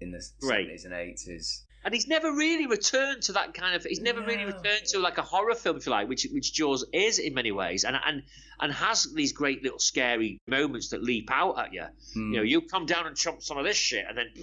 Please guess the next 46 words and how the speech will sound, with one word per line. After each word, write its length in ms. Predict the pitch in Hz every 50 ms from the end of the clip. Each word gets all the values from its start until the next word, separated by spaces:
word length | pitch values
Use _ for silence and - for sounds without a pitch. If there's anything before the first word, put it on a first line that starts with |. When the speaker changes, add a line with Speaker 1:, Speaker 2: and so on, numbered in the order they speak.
| - -
Speaker 2:
boom 200 | 165 170 156 139
comes 180 | 151 156 127
the 60 | 127 127
shark, 460 | - - 165 156 160 160 156 160 143
and, 120 | 123 - - - - - - - -
you 80 | 165
know, 60 | 160 151
there's 140 | 151 - -
so 280 | - - 240 247 240
many 160 | 233 214 196
moments 380 | 185 202 214 208 190 170 - -
in 100 | 139 131
Jaws 460 | 127 156 160 160 160 151 139 107 -
that 120 | - - -
I've, 120 | 107 107 - -
I've 140 | - - -
got 300 | 143 - - 110 - -
great 440 | - 135 156 165 170 165 151 - 131
little 480 | 143 139 117 127 127 123 117 117 - -
make 180 | 117 135 139 131
you 80 | 127 113
jump 300 | - - 139 127 - 123
moments, 640 | 139 147 170 170 151 120 101 95 - - - -
you 60 | 135 117
know. 180 | 104 92 92
Speaker 1:
Yeah. 240 | 90 98 95 90 - - - - - _ - - -
Speaker 2:
But 80 | 120 120
you're 240 | 156 156 151 - -
absolutely 600 | - 156 160 - - - - 143 127 - 110 107
right. 480 | 107 123 127 120 104 98 90 76 - - - - -
That 260 | 147 151 - - - -
kind 360 | 151 139 139 135 135 131 127
of, 220 | 123 117 127 -
"We 140 | 127 123 120
just 340 | 113 113 156 139 - - 135
need 180 | 135 131 117
another 240 | 117 120 123 113 110
scene," 560 | 104 - - 127 127 120 113 107 104 101 - -
and 120 | 107 107 110
then 140 | 110 104
they 160 | 107 113 113 - -
added 320 | 131 135 - 123 110 -
that 200 | 117 104 104 -
in. 360 | 131 135 120 104 87 85 82 - _ _ -
It 220 | - 135 131 120
just 180 | - 127 113